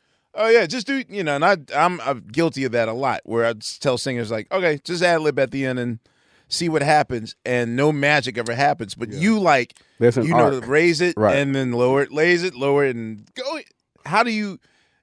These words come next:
Speaker 2: Well,
Speaker 1: do
Speaker 2: you
Speaker 1: you
Speaker 2: have
Speaker 1: take the
Speaker 2: to
Speaker 1: song
Speaker 2: understand
Speaker 1: home?
Speaker 2: I'm, I'm a musician too, you know. So,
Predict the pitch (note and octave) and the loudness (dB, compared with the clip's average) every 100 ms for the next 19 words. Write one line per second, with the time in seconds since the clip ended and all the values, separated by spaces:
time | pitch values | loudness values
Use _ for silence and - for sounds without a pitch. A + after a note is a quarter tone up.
0 | _ G#2+ B2+ B2 C3 F3 D#3+ F3+ D3 C#3 | _ 0 2 4 4 4 4 2 2 4
1 | C3+ C#3+ D3 C#3 A#2+ A#2+ A2+ - - _ | 4 4 2 2 2 2 2 -2 -10 _
2 | _ _ _ _ _ A2+ - G#2+ A#2+ C#3+ | _ _ _ _ _ -18 -10 -4 2 2
3 | C#3+ C3+ D3+ - A#2 F#2 C#3+ E2+ - - | 2 0 -4 -4 -6 -4 -4 -4 -8 -6
4 | G#2+ G2+ F2+ G2 - _ _ _ _ _ | -2 -2 -4 -8 -16 _ _ _ _ _
5 | _ - C3 A#2+ A2 G#2+ G2 | _ -4 0 2 2 0 -2